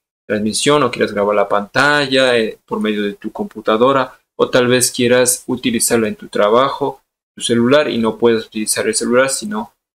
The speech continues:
te puedes proyectar en la pantalla en tu P C y puedes utilizar tranquilamente. Cualquier que sea el motivo, te lo voy a enseñar. Bueno, el primer paso, como puedes ver, aquí te estoy indicando la pantalla de mi celular. Y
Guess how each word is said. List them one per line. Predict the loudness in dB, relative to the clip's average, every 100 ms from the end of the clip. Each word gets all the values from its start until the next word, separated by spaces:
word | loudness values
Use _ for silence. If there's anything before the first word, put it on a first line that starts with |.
| _
te | -12
puedes | -4 -4 -4
proyectar | -6 -6 -2 0 0 -2 -10
en | -8 -8 -8 _ _ _ _ _
la | -12 -8
pantalla | -6 -2 -2 0 -2
en | -6 -10
tu | -4
P | -2
C | 2 0
y |
puedes | 0 -2 -2
utilizar | -10 -4 -6
tranquilamente. | -4 -10 -10 -14 -14 -18 _ _
Cualquier | -6 0 0 2
que | 0
sea | 2 2
el |
motivo, | 0 0 -2 0 -2 -4 _ _
te | -6
lo |
voy | -4 -4
a |
enseñar. | -4 -6 -8 -16 _ _ _ _
Bueno, | -6 -6
el | -2
primer | 2 2 2
paso, | 0 0 -2 -4
como | -6 -4
puedes | 0 2 2
ver, | 2 2
aquí | -2 -8
te | -16
estoy | -8 -8
indicando | -8 -10 -6 -6 -6 -12 _ _ _ _
la | -16
pantalla | -12 -8 -6 -4
de | -6
mi | -6 -4
celular. | -2 2 2 0 -8 _ _ _ _ _ -2
Y | 0 -2